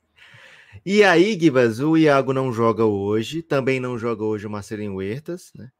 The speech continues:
Porque o Marcelinho Huertas tá chegando pra se juntar com a seleção hoje ainda, né?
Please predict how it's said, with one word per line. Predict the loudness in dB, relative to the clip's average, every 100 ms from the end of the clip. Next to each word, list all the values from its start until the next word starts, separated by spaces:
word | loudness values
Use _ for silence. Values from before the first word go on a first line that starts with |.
| _
Porque | -16
o | -12
Marcelinho | -12 -10 -10
Huertas | -10 -10 -12
tá | -12
chegando | -10 -12 -8 -8 -10
pra | -12
se | -14 -14
juntar | -12 -12 -12 -10 -10
com | -10 -10
a | -8 -8 -10 -12 -14 -18
seleção | -14 -10 -8 -8 -6
hoje | -4 -2 -2 -4
ainda, | -8 -8 -10 -12 -14 _ _ _
né? | -16 -16